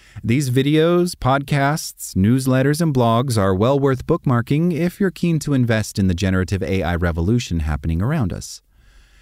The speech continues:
Inside My Head. Some of the best resources out there when it comes to generative A I are Substacks,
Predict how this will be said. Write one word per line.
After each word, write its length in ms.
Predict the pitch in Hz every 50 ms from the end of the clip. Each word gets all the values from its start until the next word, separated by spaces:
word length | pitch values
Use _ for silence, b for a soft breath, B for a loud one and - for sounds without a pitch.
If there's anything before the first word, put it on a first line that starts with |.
| b b b
Inside 380 | - 127 135 127 - 170 202 226
My 140 | 208 180 135
Head. 500 | 104 87 104 110 98 73 62 73 78 - B B B B B B B B B
Some 200 | - - 139 139
of 120 | 127 117
the 60 | 113
best 260 | 113 127 123 123 -
resources 600 | - 131 127 123 - 127 117 110 - - 104 95
out 240 | 110 113 139 147 151
there 180 | - 117 104 101
when 140 | 98 98 98
it 100 | 95 -
comes 240 | - 120 110 104
to 100 | - 104
generative 480 | 90 92 98 98 104 104 101 - 107 95
A 200 | 101 85 101 98
I 240 | 85 95 101 104 107
are 140 | - 92 95
Substacks, 840 | 92 - - 170 143 123 - - 95 80 73 69 - - - -